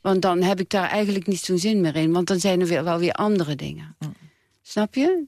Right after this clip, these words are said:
Speaker 1: Dus pas als ik denk, als ik, als ik een situatie weet,
Speaker 2: Ja.
Speaker 1: daar, daar past het, daar is het goed, dan ga ik aan de gang.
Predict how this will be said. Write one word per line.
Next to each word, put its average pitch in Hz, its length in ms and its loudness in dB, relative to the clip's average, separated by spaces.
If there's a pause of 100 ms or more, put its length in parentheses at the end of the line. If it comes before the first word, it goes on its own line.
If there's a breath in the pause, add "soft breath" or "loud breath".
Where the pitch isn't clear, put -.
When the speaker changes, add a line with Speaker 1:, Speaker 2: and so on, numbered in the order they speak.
(140)
Speaker 1:
Dus 190 200 2
pas 208 260 0
als 185 200 0
ik 175 120 -2
denk, 202 260 0
als 190 160 -2
ik, 180 180 -2
als 185 240 -4
ik 175 140 -2
een 160 200 2
situatie 226 800 0
weet, 233 460 0 (1300)
Speaker 2:
Ja. - 120 -20 (440)
Speaker 1:
daar, 220 460 0
daar 214 580 0
past 294 320 -2
het, 285 180 -2
daar 202 220 0
is 208 120 0
het 196 160 -4
goed, 330 360 0 (300 soft breath)
dan 208 160 0
ga 208 140 0
ik 190 120 -4
aan 180 80 2
de 170 80 2
gang. 143 400 -6